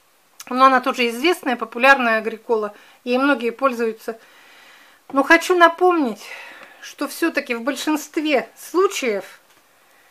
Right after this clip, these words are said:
подкормки вашей рассаде не нужны. Ещё раз повторю, если внешний вид в рассады не вызывает у вас никаких волнений, не видно никаких симптомов голодания, ни хлороза, ни фосфорного голодания,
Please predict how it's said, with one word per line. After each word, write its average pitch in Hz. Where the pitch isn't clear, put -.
подкормки 339
вашей 277
рассаде 254
не 247
нужны. 233
Ещё 262
раз 254
повторю, 269
если 277
внешний 285
вид 285
в 269
рассады 247
не 240
вызывает 294
у 311
вас 294
никаких 262
волнений, 247
не 285
видно 302
никаких 294
симптомов 285
голодания, 240
ни 262
хлороза, 277
ни 240
фосфорного 247
голодания, 233